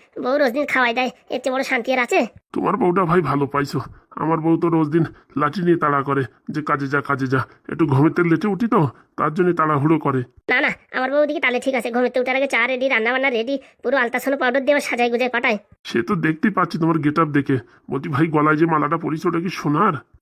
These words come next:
Speaker 1: না, না, ওটা তো সিটি গোল্ডের মাল, এই ব্যবসা যা করছি মোটামুটি আর কয়দিন পর সোনার একটা কিনতে পারবানি।
Speaker 2: ঠিক আছে।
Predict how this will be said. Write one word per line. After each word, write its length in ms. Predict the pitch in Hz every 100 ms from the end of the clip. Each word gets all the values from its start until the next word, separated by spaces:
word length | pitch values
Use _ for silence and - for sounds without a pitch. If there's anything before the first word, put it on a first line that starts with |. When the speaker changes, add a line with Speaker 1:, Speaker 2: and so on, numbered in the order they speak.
| _
Speaker 1:
না, 180 | 233 262
না, 220 | 339 247 202 _ - 269
ওটা 140 | 262
তো 80 | 294
সিটি 240 | - 254 247
গোল্ডের 240 | 254 262
মাল, 160 | 240 208 - _
এই 100 | 254
ব্যবসা 240 | 240 233 302
যা 100 | 294
করছি 300 | 294 294 320
মোটামুটি 380 | 294 277 277 302 - -
আর 100 | 262
কয়দিন 260 | 262 254
পর 100 | 269
সোনার 260 | 277 269 247
একটা 160 | 240 262
কিনতে 220 | 269 226
পারবানি। 340 | 226 220 220 208 - _
Speaker 2:
ঠিক 280 | - 170 147
আছে। 240 | 135 120